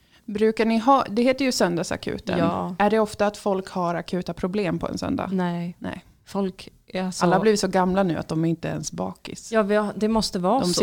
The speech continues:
Speaker 1: sitter nu bara hemma och virkar.
Speaker 2: Ibland är de lite bakis i chatten,
Speaker 1: Ja,
Speaker 2: men
Speaker 1: ja.
Speaker 2: inte jätteofta. Ofta
Speaker 1: Inte
Speaker 2: är det så här,
Speaker 1: akut bakis.
Speaker 2: jag, jag håller på att cykla ner till havet för att ta mig ett dopp.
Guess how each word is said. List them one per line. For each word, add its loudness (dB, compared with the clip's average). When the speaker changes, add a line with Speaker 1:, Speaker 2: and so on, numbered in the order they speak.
Speaker 1:
sitter 2
nu 4
bara 0
hemma -2
och -4
virkar. -8
Speaker 2:
Ibland 2
är -2
de -4
lite -6
bakis -8
i -10
chatten, -6
Speaker 1:
Ja, 0
Speaker 2:
men 0
Speaker 1:
ja. 2
Speaker 2:
inte -4
jätteofta. -4
Ofta -2
Speaker 1:
Inte 2
Speaker 2:
är 6
det 4
så -2
här, 6
Speaker 1:
akut 0
bakis. -8
Speaker 2:
jag, 4
jag 2
håller 2
på 0
att 0
cykla -4
ner 0
till -6
havet 0
för -6
att -6
ta -2
mig -2
ett -10
dopp. -8